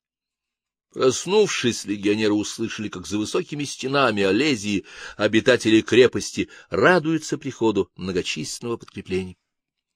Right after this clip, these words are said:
Несмотря на приближение лета, утро выдалось холодное. Из прибывших с приальпийских территорий продуктов — Повара приготовили первый за много дней горячий завтрак и на оловянных тарелках раздали его воинам.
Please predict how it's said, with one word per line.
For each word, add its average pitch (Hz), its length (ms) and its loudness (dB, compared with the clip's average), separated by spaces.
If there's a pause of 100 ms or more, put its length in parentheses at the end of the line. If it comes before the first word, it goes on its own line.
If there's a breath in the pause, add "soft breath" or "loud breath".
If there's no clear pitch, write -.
(1300)
Несмотря 131 640 2
на 196 120 4
приближение 147 840 4
лета, 117 640 2
утро 165 340 -6
выдалось 160 380 -2
холодное. 98 580 0 (960)
Из 107 240 -4
прибывших 123 680 4
с - 100 -10
приальпийских 123 880 2
территорий 113 520 0
продуктов — 110 720 0 (400 soft breath)
Повара - 340 0
приготовили 98 540 0
первый 104 460 4
за 92 120 -2
много 92 240 -2
дней 92 180 -4
горячий 95 400 -2
завтрак 104 560 -4 (280)
и 95 120 -8
на 92 100 -6
оловянных 95 460 -2
тарелках 98 520 -2
раздали 92 420 -4
его 90 180 -2
воинам. 90 380 -6